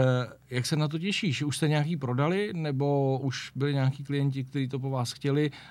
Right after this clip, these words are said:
A jak si myslíš, že se, eh, s touhle, eh, komoditou změní třeba ten trh ojetých aut?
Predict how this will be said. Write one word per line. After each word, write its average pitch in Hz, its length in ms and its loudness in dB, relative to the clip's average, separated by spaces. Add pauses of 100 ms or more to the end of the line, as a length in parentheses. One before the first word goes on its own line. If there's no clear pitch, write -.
(120)
A - 60 6
jak 147 180 8
si - 120 4
myslíš, 139 340 4
že 127 100 0
se, 123 300 0 (240)
eh, 127 40 -4 (380)
s - 140 -14
touhle, 127 480 2 (240)
eh, 120 100 -8 (100)
komoditou 127 600 2
změní 113 360 -2
třeba 117 240 -10
ten 113 200 -6
trh 110 240 -10
ojetých 101 480 -12
aut? 85 120 -14